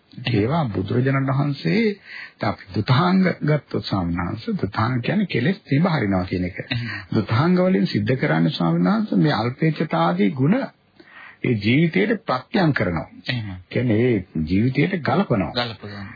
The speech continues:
Speaker 1: එතකොට ස්වාමීන් වහන්සේ දැන් බලන්න දැන්, දැන් අපි ඔය පාංශුකූලිකාංගය ගත්තොත්, තේ චීවරකාංගය ගත්තොත් ඒවා දුත, ඒවා වෘත.
Speaker 2: එහෙම.
Speaker 1: ඒ කියන්නේ මුළු ජීවිත කාලයේම
Speaker 2: මේ සරල පැවැත්මක
Speaker 1: සරල
Speaker 2: තියෙන.
Speaker 1: පැවැත්මට.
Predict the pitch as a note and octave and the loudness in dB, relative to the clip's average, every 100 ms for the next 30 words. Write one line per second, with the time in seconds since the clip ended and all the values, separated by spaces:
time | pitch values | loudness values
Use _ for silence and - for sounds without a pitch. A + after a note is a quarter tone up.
0 | - C3 D3+ G3+ G#3 F#3 F#3 F#3+ E3 B2+ | -4 -2 0 0 0 0 2 2 2 2
1 | G#2+ B2 D#3+ E3+ C#3 G#2+ F2+ D#2 - - | 2 0 2 2 2 2 0 -2 -14 -20
2 | _ _ - G2+ F#2+ G#2 F#2 D#2+ D#2+ A#2 | _ _ -4 -2 0 0 0 0 -2 -2
3 | G#2 F#2+ - - D#2+ D#2+ D2+ D2 D2+ - | 0 0 -4 -4 -4 -2 -4 -4 -8 -10
4 | - F#2+ - D2+ - - B2+ A2+ A2 F#2+ | -4 -4 -6 -14 -6 -2 0 0 0 0
5 | F#2 - F2+ E2+ E2 E2 D#2+ F3+ F#3 A3+ | -2 -2 -2 0 -2 -4 -4 -4 0 0
6 | D#3+ E3 D3+ B2+ C#3 G#3+ G#3 - A3 - | 2 0 0 0 2 0 -2 -2 -2 -2
7 | - _ _ - B2 G#2+ F2 F2+ G#2+ D3+ | -6 _ _ -6 -4 -4 -8 -6 -2 2
8 | G3+ G3 A#2 A2 B2 C#3+ A2 A#2+ D3 D3+ | 4 2 0 0 2 2 2 2 2 0
9 | - A#2 B2 C#3 D3 D#3+ A3 D#4+ A#3+ - | -2 0 0 2 2 2 2 2 -2 -6
10 | _ C3 C#3 - B2+ D3 E3+ D#3 C#3+ D3+ | _ -4 -4 -2 -2 0 0 0 -2 -2
11 | E3 F3 C3 B2 F#3 F#3 C#3 A#2 - F2+ | -4 0 0 2 0 0 0 -2 -2 -2